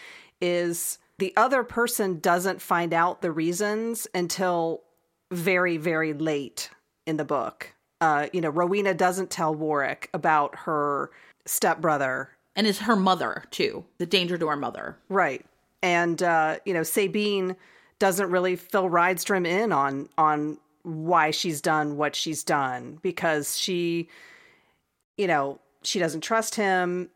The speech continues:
Speaker 1: And then she's worried that, uh, Omort will read her thoughts. And the duplicity goes on for a long time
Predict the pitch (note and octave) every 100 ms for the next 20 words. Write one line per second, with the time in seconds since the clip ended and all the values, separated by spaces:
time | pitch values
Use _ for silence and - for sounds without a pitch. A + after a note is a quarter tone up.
0 | _ D#3+ D3+ D3+ - E3+ D#3 E3+ F3 E3+
1 | D#3+ D3 D3+ - _ D#3+ D3 D3 E3+ F3
2 | E3+ D#3+ - D#3 D3+ D3 D3 D3 F3 F3+
3 | F3 D#3+ - G3+ G3 F#3+ F3+ - F3+ D3+
4 | D3 D3 _ G3 G3+ - A3+ A3 G3 E3+
5 | F#3 E3 E3+ D#3+ D3+ - D#3+ D#3 D#3 D#3
6 | D#3 - E3+ D#3 D3 C#3